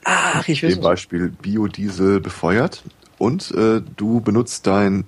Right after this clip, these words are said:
Speaker 2: Smartphone, um die Höhe der und Intensität der Flammen zu steuern.
Speaker 1: Ach so, ich dachte jetzt, du meinst dieses andere Ding, sie, wo du Feuer drin machst und was dann quasi, äh, ja, Smartphone-Akkus lädt.
Speaker 2: Äh,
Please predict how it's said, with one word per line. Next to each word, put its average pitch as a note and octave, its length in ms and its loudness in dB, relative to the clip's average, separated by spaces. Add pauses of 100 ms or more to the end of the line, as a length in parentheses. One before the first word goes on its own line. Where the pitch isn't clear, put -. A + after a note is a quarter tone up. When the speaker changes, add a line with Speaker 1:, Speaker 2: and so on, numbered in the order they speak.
Speaker 2:
Smartphone, G#2+ 680 0
um G#2 380 -4
die G2+ 420 0 (300)
Höhe A#2 300 2
der A2+ 360 0
und - 180 -8
Intensität G#2 800 -6
der G2+ 80 0
Flammen G#2+ 260 -2
zu F2 140 -8
steuern. D#2+ 420 -2 (480)
Speaker 1:
Ach - 80 -8
so, G#3+ 140 4
ich F#3 100 4
dachte - 240 0
jetzt, D3 140 -10
du - 20 0
meinst D#3 260 2
dieses D3 280 -4
andere G3 260 2
Ding, C#3 160 0
sie, C#3 160 0
wo C#3+ 80 2
du C3+ 120 2
Feuer D3 280 4
drin D3 180 -4
machst D3+ 220 -2
und C3+ 100 -4
was C#3 140 -6
dann C#3 160 -2
quasi, C#3 320 -2
äh, B2+ 880 -4
ja, B2+ 140 0
Smartphone-Akkus C#3+ 720 -2
lädt. C3 240 0 (2250)
Speaker 2:
Äh, E2 320 -6